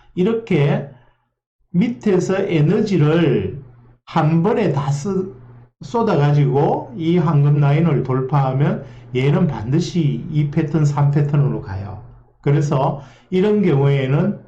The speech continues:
바로 이렇게 추격해서 잡는 것보다는 좋은 가격에서 이 손절 가까운 자리에서 잡으려고 노력을 반드시 해야 됩니다. 그래서 이렇게 우리가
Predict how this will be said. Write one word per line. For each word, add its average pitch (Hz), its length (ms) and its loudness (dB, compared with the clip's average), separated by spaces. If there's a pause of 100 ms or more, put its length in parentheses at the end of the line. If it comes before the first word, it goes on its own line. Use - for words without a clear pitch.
(640)
바로 175 400 0
이렇게 196 440 2
추격해서 143 640 0
잡는 135 420 0
것보다는 131 800 -2 (500)
좋은 165 420 2
가격에서 147 800 -2 (240)
이 214 600 0
손절 196 680 2
가까운 185 460 0
자리에서 127 540 0
잡으려고 147 800 0
노력을 139 500 0
반드시 117 520 -4
해야 127 220 -2
됩니다. 113 560 -8 (280)
그래서 170 520 0 (300)
이렇게 165 500 2
우리가 143 760 0